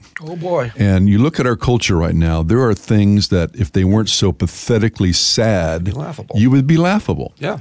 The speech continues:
Speaker 2: You know, the whole notion, for example, that I, I just met a guy who was a, a de-, decathlete at, uh, L-, L S U,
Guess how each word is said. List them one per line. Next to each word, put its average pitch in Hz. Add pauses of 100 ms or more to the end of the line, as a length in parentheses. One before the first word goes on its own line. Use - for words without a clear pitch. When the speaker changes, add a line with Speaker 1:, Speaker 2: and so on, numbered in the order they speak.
(200)
Speaker 2:
You 101
know, 95
the 95
whole 101
notion, 101
for 92
example, 87
that 85
I, 110
I 117
just 90 (440)
met 95
a 87
guy 87
who 90
was 85
a, 82
a 80
de-, 117
decathlete 101
at, -
uh, 87
L-, 82 (400)
L 90
S 82
U, 82